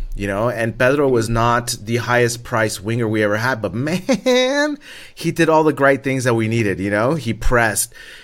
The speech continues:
He didn't turn the ball over. He scored when he needed to, you know, and, and, and very underrated. Now, we always try to upgrade it, right, with the sexier, uh, free agent signing.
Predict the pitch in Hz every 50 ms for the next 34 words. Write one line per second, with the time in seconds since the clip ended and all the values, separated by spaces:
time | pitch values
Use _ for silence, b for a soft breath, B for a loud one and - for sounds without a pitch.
0 | B B B - 107 101 101 110 110 - 123 127 117 117 107 98 110 110 107 110
1 | 107 95 90 90 85 90 - 175 180 - - - 190 190 190 175 156 156 135 135
2 | 123 135 127 117 123 123 110 101 87 - 92 90 87 90 90 95 104 104 110 113
3 | 113 110 110 85 101 107 110 110 107 104 - 104 107 107 92 - B B B B
4 | B B B B 113 147 185 202 175 151 160 160 151 127 117 127 127 120 104 87
5 | 104 104 101 113 117 123 131 139 127 - 156 120 107 - - - 135 - - -
6 | 107 95 92 98 120 147 - 90 98 101 98 101 104 101 98 95 - - 110 104
7 | - - - 113 104 101 95 95 92 90 90 - - - 101 95 90 85 - -
8 | 110 107 101 101 104 107 - 104 92 87 - - 90 90 92 95 95 104